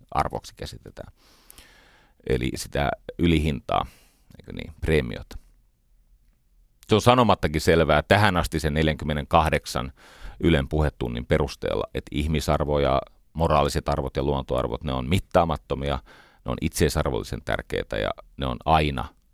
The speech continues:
kuitenkin, sit jos joutuu punnitsemaan, rahaa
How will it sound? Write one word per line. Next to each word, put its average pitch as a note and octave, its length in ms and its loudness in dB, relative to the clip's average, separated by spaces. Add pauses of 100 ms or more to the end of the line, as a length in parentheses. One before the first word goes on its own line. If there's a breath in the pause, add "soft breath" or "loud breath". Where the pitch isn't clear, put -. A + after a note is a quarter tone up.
(440)
kuitenkin, - 540 -2 (680)
sit D2+ 200 -8
jos C2+ 120 -4
joutuu B1+ 240 -4
punnitsemaan, B1 680 -4 (800)
rahaa C#2 480 0